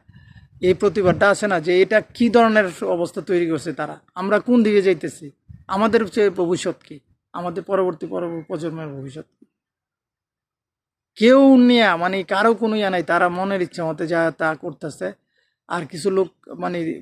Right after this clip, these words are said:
বইসা বইসা তামসা দেখছে। আরে ভাই, তামসা দেখতে দেখতে তো নিজের দেশটাই হারাই ফেলবা, নিজের ফ্যামিলিটাই নিরাপত্তাহীনতায় ভুগবো,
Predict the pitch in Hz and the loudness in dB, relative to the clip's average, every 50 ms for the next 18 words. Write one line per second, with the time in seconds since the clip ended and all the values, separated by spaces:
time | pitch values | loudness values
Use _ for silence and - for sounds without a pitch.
0 | 165 170 190 180 - 190 170 165 139 180 175 - 185 180 147 156 160 139 170 - | -4 -2 -2 -2 -2 -2 -4 -4 -4 -6 -6 -6 -6 -6 -6 -8 -10 -10 -10 -14
1 | - - 139 175 175 185 180 196 185 185 196 196 190 185 220 196 220 208 - 233 | -14 -16 -12 -8 -6 -4 -4 -4 -2 0 -2 -2 0 -2 -2 -2 -2 -4 -4 -4
2 | 202 214 208 - 240 208 190 214 202 208 202 202 190 160 185 190 180 - - 233 | -4 -4 -4 -4 -6 -4 -4 -2 -2 0 0 0 0 2 2 0 0 2 2 4
3 | 240 208 202 202 190 175 160 170 143 135 139 - _ _ _ _ _ _ _ _ | 4 6 6 4 2 2 0 -4 -8 -8 -12 -20 _ _ _ _ _ _ _ _
4 | _ _ _ _ _ _ _ _ _ _ _ _ _ _ _ _ _ _ _ _ | _ _ _ _ _ _ _ _ _ _ _ _ _ _ _ _ _ _ _ _
5 | _ _ _ _ _ - 185 196 202 196 220 226 - - 208 220 220 233 240 262 | _ _ _ _ _ -4 -2 0 2 2 2 0 0 -2 -2 0 2 4 4 4
6 | 240 240 262 262 262 254 220 240 240 226 233 233 233 - 233 208 - 220 208 202 | 4 4 4 4 4 4 2 2 4 6 6 6 4 4 0 -4 -2 0 0 0
7 | 185 180 185 180 - 190 180 156 160 147 139 147 156 | 0 -2 -4 -2 0 -2 0 0 -2 -4 -6 -10 -14